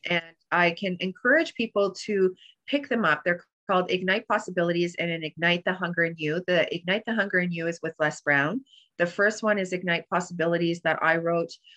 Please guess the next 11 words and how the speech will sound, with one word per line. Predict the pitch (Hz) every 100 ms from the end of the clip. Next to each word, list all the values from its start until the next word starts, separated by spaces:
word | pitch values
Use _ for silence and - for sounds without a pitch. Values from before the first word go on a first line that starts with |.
| _ _
uh, | 165 160 160
with | 165 -
others, | 156 165 170 175 175
um, | 160 160 156 -
about | 170 175 170 170
how | - - 202 185 180 175
my | 165
journey, | 170 165 160 160
what | 165 156
I | 151 151
was | 156